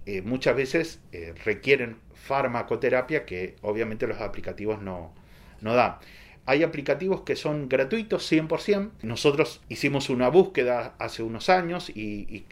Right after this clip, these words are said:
descargamos esa información en un librito de cuáles eran los aplicativos fáciles y más económicos para hacerlo. Obviamente que hay aplicativos que tienen un costo y que a medida que vos vas trabajando con ese aplicativo te va vendiendo más cosas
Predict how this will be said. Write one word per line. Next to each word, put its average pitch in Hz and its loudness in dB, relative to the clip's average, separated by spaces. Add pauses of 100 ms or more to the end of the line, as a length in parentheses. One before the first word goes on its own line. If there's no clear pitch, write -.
descargamos 120 2
esa 123 -6
información 117 -6
en 117 -8
un 120 -6
librito 160 2 (140)
de 123 -2
cuáles 165 0
eran 165 0
los - -2 (160)
aplicativos 131 -2 (180)
fáciles 190 0
y 120 -8
más 135 -6
económicos 170 0
para 110 -4
hacerlo. 95 -6 (440)
Obviamente 151 6
que 147 2
hay 143 6
aplicativos 143 0 (120)
que 117 -6
tienen 131 -2
un 123 0
costo 190 4 (340)
y 117 -8
que 127 2 (440)
a 117 -6
medida 135 6
que 127 0
vos 143 2
vas 139 2
trabajando 143 4
con 139 2
ese 147 0
aplicativo 131 4
te 123 2
va 127 6
vendiendo 131 -2
más 135 -2
cosas 180 2